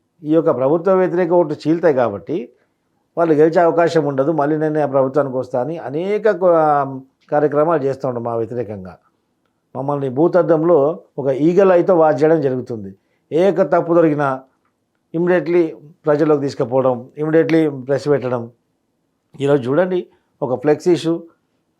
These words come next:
ఆ, ఆ గుడివాడ కుక్క ఏ విధంగా మొరుగుతున్నాడో. ఆ, ఇవన్నీ కార్యక్రమాలు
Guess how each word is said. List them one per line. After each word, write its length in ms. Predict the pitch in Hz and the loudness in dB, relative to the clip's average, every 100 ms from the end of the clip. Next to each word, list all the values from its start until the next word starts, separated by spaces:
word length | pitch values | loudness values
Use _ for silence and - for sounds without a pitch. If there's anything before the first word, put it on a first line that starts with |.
| _ 226 | _ -14
ఆ, 120 | 160 | -10
ఆ 240 | 185 170 | -8 -6
గుడివాడ 440 | 135 143 156 156 151 | -2 2 4 4 2
కుక్క 260 | 143 127 | 0 0
ఏ 160 | 143 135 | 2 2
విధంగా 260 | 143 143 | 2 0
మొరుగుతున్నాడో. 580 | 139 131 127 123 120 117 - _ _ _ _ _ _ _ | -2 -2 -4 -8 -10 -12 -14 _ _ _ _ _ _ _
ఆ, 40 | 165 | -16
ఇవన్నీ 460 | 233 151 147 185 | -8 -2 0 0
కార్యక్రమాలు 880 | 175 185 185 170 180 175 170 202 208 | 2 2 2 0 0 2 0 -2 -4